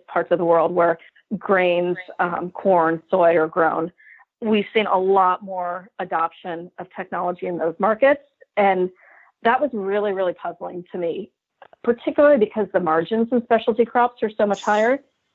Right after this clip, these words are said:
So you would think that there's more capital to spend on, um, on technology and, and robotics and automation.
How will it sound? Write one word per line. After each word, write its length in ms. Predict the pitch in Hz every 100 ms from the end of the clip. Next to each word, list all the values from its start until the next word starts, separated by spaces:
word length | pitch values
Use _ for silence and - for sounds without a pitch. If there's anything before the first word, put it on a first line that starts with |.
| -
So 80 | 226
you 220 | 202 196
would 220 | 196 190
think 280 | 277 269 254
that 120 | 208
there's 220 | 208 190 190
more 140 | 185
capital 480 | - 196 185 208 170
to 120 | 170
spend 400 | - 175 170 180 - -
on, 400 | 175 165 156 160 _ _ _ _ -
um, 440 | 190 156 175 202 - -
on 160 | 170
technology 680 | 170 202 190 254 240 120 156 -
and, 440 | 185 180 175 170 -
and 340 | 175 175 170 170
robotics 500 | 175 214 254 - - -
and 300 | 180 175 165
automation. 760 | 175 175 190 254 - 185 -